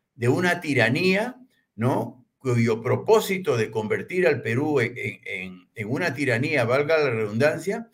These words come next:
está desde el primer día de, de, de gobierno, ¿no? Eso lo han manifestado todos, y empezando por, también por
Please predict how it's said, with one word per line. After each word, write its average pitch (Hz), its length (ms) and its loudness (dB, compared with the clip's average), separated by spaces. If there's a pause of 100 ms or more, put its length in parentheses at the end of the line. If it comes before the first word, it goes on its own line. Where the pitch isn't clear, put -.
(260)
está 127 320 0
desde 190 220 4
el 113 120 0
primer 160 460 2
día 196 280 4
de, 98 360 -2
de, - 360 -14
de 98 140 -8
gobierno, 101 640 0
¿no? 131 260 -10 (160)
Eso 151 220 -4
lo 151 100 2
han 147 260 -4
manifestado 104 840 0
todos, 127 480 -2 (340)
y 185 380 -2
empezando 123 640 -2
por, 107 380 -2 (160)
también 120 480 -2
por 95 420 -4